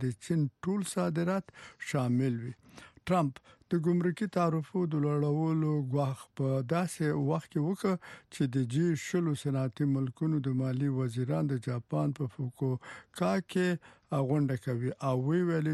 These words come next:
تجارتي او سوق الجیشي یا جیو پالیټیک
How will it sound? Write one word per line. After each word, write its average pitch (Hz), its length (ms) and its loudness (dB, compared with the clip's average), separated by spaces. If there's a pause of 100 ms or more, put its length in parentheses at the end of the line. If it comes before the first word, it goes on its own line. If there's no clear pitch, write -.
تجارتي 127 640 -2 (180)
او 135 60 0 (140)
سوق 127 360 -4
الجیشي 123 540 -2 (180)
یا 135 100 2 (160)
جیو 147 180 0 (100)
پالیټیک 131 640 -4